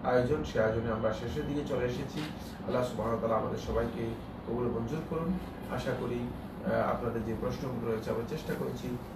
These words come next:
আমাদের জ্ঞান অনুযায়ী সেগুলো উত্তর দেওয়ার জন্য। আল্লাহ রাব্বুল আলামিনের কাছে আমরা দোয়া করি, আল্লাহ সুবহানাহু ওয়া তাআলা আপনাদের সবাইকে সুস্থ রাখুন,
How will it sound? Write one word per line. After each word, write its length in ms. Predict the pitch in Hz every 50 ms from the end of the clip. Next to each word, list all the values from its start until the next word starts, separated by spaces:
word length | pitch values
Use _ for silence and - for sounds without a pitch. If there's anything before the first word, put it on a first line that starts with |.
| - - 113
আমাদের 320 | 123 123 123 123 120 117
জ্ঞান 160 | 120 123 123
অনুযায়ী 320 | 127 135 131 123 123 117 117
সেগুলো 260 | - 117 113 113 113
উত্তর 180 | 107 - 113 107
দেওয়ার 200 | - 120 113 113
জন্য। 280 | 113 113 113 113 113 110 110 - - - - -
আল্লাহ 180 | - 120 123 123
রাব্বুল 220 | 117 104 98 113
আলামিনের 260 | 110 110 117 131 135 135
কাছে 120 | - 143
আমরা 120 | 135 139
দোয়া 180 | 143 147 160 156
করি, 200 | - - 143 147
আল্লাহ 200 | 131 123 123 120
সুবহানাহু 300 | - 110 110 113 104 113
ওয়া 20 |
তাআলা 520 | 117 113 110 110 - - - - - - 107
আপনাদের 280 | 101 113 113 110 110 107 -
সবাইকে 460 | 113 107 110 113 113 110 - 113 110 - - - - - - - -
সুস্থ 240 | 151 143 131 - -
রাখুন, 400 | 147 139 131 - - 135 135